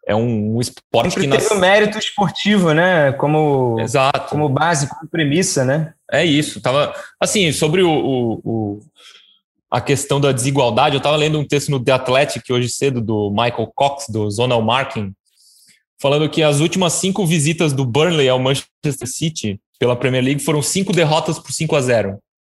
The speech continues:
Speaker 1: Então, assim, é claro que temos um problema aí, né? Assim, só que aí a solução que os caras encontram é: "Ah, esse jogo não vai mais existir, então.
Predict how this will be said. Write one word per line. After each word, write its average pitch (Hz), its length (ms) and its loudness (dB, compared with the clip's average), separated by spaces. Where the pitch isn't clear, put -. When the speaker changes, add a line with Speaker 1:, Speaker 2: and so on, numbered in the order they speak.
Speaker 1:
Então, 180 140 2
assim, 160 520 0
é 135 80 0
claro 208 220 2
que 208 80 -8
temos 196 180 4
um 185 100 2
problema 151 480 2
aí, 117 180 2
né? 117 280 0
Assim, 98 400 -8
só 165 140 0
que 180 100 0
aí 196 80 4
a 220 60 2
solução 214 320 0
que 208 80 -6
os - 80 -6
caras 196 240 2
encontram 208 440 0
é: 131 240 0
"Ah, 220 80 2
esse 214 160 0
jogo 220 180 2
não 240 120 2
vai 240 80 4
mais 240 160 2
existir, 247 340 -2
então. 170 400 -2